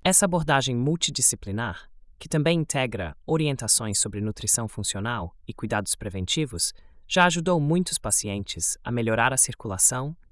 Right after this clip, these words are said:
e aliviar sintomas incômodos, promovendo resultados concretos na saúde vascular.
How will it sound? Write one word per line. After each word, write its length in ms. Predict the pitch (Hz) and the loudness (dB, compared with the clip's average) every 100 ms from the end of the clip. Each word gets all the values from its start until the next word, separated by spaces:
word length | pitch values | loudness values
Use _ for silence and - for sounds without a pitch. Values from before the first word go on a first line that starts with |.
| - | -2
e 100 | 165 | 2
aliviar 420 | 165 151 147 131 | 2 2 0 2
sintomas 480 | - 123 123 117 101 | 0 -2 -2 -2 -2
incômodos, 680 | 98 - 107 85 78 - - - - - | -4 -4 -4 -6 -8 -8 -10 -14 -10 -2
promovendo 480 | 143 143 147 143 | 2 2 2 0
resultados 480 | 135 131 127 120 107 | -2 -4 -4 -2 -2
concretos 760 | - 160 156 135 - - 92 - | 0 -2 0 -2 -4 -8 -10 -6
na 120 | 98 | -2
saúde 360 | - 101 98 90 | -2 -2 -6 -6
vascular. 640 | 85 - 90 76 - | -6 -6 -6 -10 -12